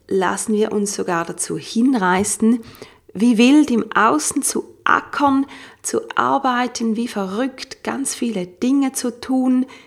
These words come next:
Dingen nachzurennen bis zur Erschöpfung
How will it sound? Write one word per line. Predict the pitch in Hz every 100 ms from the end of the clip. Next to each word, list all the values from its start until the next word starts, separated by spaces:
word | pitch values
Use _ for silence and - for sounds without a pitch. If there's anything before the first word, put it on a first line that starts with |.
| _ -
Dingen | 240 247 247 233 -
nachzurennen | 190 190 240 - - 262 226 240 269 294 277
bis | 226 - -
zur | 254 -
Erschöpfung | 170 165 - 220 277 - - 220 294